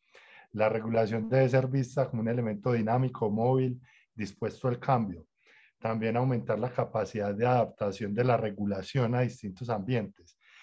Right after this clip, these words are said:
y que ésta sea capaz de seguir el mismo ritmo de la tecnología,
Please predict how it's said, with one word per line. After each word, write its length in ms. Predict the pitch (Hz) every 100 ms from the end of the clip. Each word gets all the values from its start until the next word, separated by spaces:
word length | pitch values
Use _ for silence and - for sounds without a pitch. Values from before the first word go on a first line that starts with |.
| -
y 160 | - 120
que 200 | - 113
ésta 280 | 117 - 135
sea 160 | 139 131
capaz 340 | - - 113
de 140 | 107 135
seguir 480 | 127 110 117 131 -
el 180 | 147 139
mismo 400 | 139 139 131 139
ritmo 540 | 139 160 151 165 165 -
de 160 | 123
la 200 | 117 104
tecnología, 840 | - 107 110 107 101 95 120 92 -